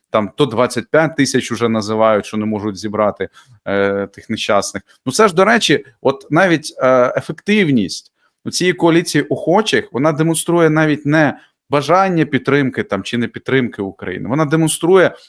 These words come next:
можливість мобілізації ресурсу загалом на рівні Європи щодо можливих загроз. І коли вони зараз не можуть набирати на шкрепти ці двадцять п'ять тисяч, це якраз і показує, що,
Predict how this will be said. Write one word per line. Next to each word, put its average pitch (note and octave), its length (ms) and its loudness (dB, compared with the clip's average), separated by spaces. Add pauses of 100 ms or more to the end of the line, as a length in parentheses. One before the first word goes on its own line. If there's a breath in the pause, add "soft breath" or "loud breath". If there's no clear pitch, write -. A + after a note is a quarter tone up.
(140 loud breath)
можливість D3+ 880 0
мобілізації D3 880 2
ресурсу C#3+ 720 -2 (420)
загалом D#3+ 500 2
на C#3+ 100 4
рівні C#3+ 280 2
Європи C3+ 580 2 (480)
щодо D#3 480 2
можливих C#3 520 2
загроз. A#2 580 -2 (360)
І - 60 -6
коли F3 220 6
вони E3+ 200 2
зараз D3 400 2
не C3+ 60 0
можуть B2+ 320 -2
набирати B2+ 640 0
на A#2 100 -2
шкрепти C#3 420 -4
ці C3 160 -6
двадцять B2 400 0
п'ять A#2+ 180 -2
тисяч, - 380 -6
це B2+ 60 0
якраз - 260 -2
і D3 40 -10
показує, C3 420 -2
що, - 160 -14